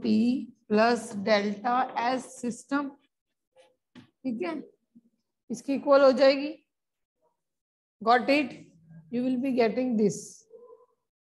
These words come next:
ठीक है, <clears throat> ओके, अब let us multiply with T, let us multiply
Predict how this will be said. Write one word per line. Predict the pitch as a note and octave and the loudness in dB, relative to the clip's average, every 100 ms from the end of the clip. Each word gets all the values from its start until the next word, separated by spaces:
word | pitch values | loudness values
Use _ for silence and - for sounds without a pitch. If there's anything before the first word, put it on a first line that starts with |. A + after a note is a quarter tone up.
| _ _ _ _ _ _ _ | _ _ _ _ _ _ _
ठीक | C#4+ A3+ | -4 2
है, | F4+ F4+ - - _ _ _ _ _ _ _ _ _ _ _ | 4 2 -4 -18 _ _ _ _ _ _ _ _ _ _ _
<clears throat> | - - - C4+ A#3 F3 _ _ _ _ _ _ _ _ _ _ - - | -4 0 4 6 4 2 _ _ _ _ _ _ _ _ _ _ -8 -2
ओके, | G#3+ - - - - - - _ _ A#3+ | 0 2 0 0 -12 -20 -20 _ _ 4
अब | C4 B3 E4 D#4+ - - _ _ _ - | 6 6 0 -2 -10 -20 _ _ _ -2
let | A3 B3 A#3 | 4 4 4
us | C#4+ C#4+ | 2 4
multiply | B3+ G#3+ C4+ C4+ C4 C4+ | 2 0 -2 2 2 2
with | C4+ A3 - - | -4 -8 -12 -4
T, | C4+ A#3+ E3 - - _ E3 G3 | -2 0 -2 -6 -20 _ -4 0
let | A#3 A#3 - B3 | 0 0 -4 -2
us | B3+ B3+ | -2 -4
multiply | A#3 A3 G#3 A#3+ A3 A3+ A3 | -10 -8 -6 -6 -4 2 2